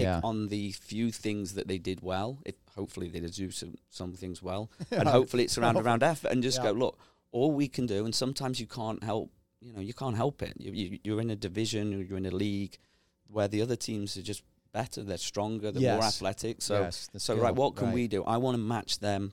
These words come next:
Speaker 2: Big things I talk about. I wanna be able to, I want us to run. Can we run more than the other team? Can
Speaker 1: Okay.
Speaker 2: we win, uh, more one-on-one battles when, you know, these are individual things?
Speaker 1: Yeah.
Speaker 2: Just, um, really, and, and when I say when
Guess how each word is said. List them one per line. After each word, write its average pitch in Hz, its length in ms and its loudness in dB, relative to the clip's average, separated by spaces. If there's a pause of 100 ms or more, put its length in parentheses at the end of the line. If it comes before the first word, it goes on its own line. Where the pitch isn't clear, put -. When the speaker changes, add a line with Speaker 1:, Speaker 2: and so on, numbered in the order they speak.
(160)
Speaker 2:
Big - 140 -8
things 113 260 -4
I 98 100 2
talk 98 160 -6
about. 92 240 -6
I 98 120 -2
wanna 107 180 -2
be 98 160 -2
able 98 140 -4
to, 101 220 -6 (380)
I 101 40 -6
want 101 100 2
us 95 120 -2
to 98 60 0
run. 101 320 0
Can 117 260 -2
we 117 100 2
run 104 260 2
more 90 180 -2
than 92 120 -6
the 85 40 -6
other 85 140 -8
team? - 320 -10 (180)
Can 107 140 -2
Speaker 1:
Okay. 113 100 2
Speaker 2:
we 113 160 2
win, 117 440 2 (640)
uh, - 40 -10 (360)
more 117 480 6
one-on-one 107 680 2
battles 92 420 0
when, 90 120 -2
you 107 80 2
know, 87 120 -2
these 98 200 -2
are 95 80 0
individual 95 500 -2
things? 80 420 -10
Speaker 1:
Yeah. 85 280 -6 (180)
Speaker 2:
Just, - 320 -2 (300)
um, 92 400 -2 (280)
really, 107 500 2 (140)
and, 98 280 -2
and 104 180 0
when 117 480 4
I 110 160 -2
say 104 220 0
when 101 260 -2